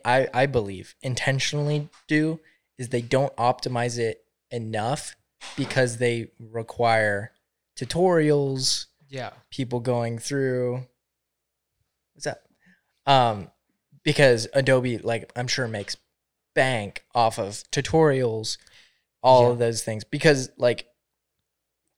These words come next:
Speaker 1: granted, like, the more tools, the better, it seems, but it doesn't, it's, it's not, like, so streamlined.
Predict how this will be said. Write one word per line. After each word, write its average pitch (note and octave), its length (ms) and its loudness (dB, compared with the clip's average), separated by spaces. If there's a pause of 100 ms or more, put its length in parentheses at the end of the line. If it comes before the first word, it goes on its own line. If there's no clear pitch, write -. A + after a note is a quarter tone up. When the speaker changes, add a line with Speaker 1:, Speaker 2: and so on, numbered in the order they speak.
Speaker 1:
granted, D3+ 580 2
like, A#2 220 -2
the B2+ 80 -2
more B2 360 0
tools, A#2 560 -6
the A2+ 120 -8
better, A2 540 -4 (100)
it D#3 160 -4
seems, F3 600 0 (520)
but C3 280 4
it C3 120 -4
doesn't, C3 340 0 (480)
it's, - 220 -8 (380)
it's C#3 180 -12
not, C#3+ 440 0
like, G#2+ 200 -4
so C#3+ 480 4
streamlined. D#3+ 880 0